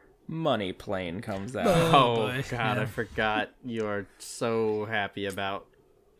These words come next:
Speaker 3: this
Speaker 2: Yeah.
Speaker 3: Fraser Crane explosion.
Speaker 2: A lot of,
Speaker 1: So
Speaker 2: a lot of
Speaker 1: everybody
Speaker 2: chat about that. Yeah.
Speaker 1: Yeah, everybody, everybody who was listening, uh, earlier today on Twitter, I learned about the existence of a movie that will come out tomorrow called Money Plane. It stars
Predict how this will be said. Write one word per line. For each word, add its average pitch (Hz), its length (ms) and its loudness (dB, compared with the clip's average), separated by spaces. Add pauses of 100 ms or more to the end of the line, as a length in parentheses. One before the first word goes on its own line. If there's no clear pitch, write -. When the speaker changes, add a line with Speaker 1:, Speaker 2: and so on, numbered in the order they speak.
(140)
Speaker 3:
this 123 320 -4 (160)
Speaker 2:
Yeah. 139 80 -4
Speaker 3:
Fraser 120 340 4
Crane 107 720 0
explosion. 101 960 -6 (580)
Speaker 2:
A 156 60 -4
lot 190 200 8
of, 208 60 12
Speaker 1:
So 214 60 10
Speaker 2:
a 220 120 8
lot 185 220 10
of - 60 12
Speaker 1:
everybody 202 60 10
Speaker 2:
chat 180 180 12
about 135 240 0
that. 98 260 -8
Yeah. 127 120 -14 (140)
Speaker 1:
Yeah, 156 200 8
everybody, 156 500 8
everybody 123 480 2
who 120 120 2
was 117 160 -2
listening, 117 500 -2
uh, 104 200 2
earlier 131 340 4
today 123 360 4
on 117 120 2
Twitter, 120 360 2
I 113 80 6
learned 117 300 2
about 110 360 4
the 117 80 0
existence 113 480 -4
of 107 100 -4
a 110 60 -4
movie 117 440 0 (100)
that 98 180 0
will 107 140 -2
come 117 180 -2
out 107 200 -2
tomorrow 107 460 0
called 101 380 -4
Money 120 380 2
Plane. 139 380 -2
It 113 180 -2
stars 113 540 2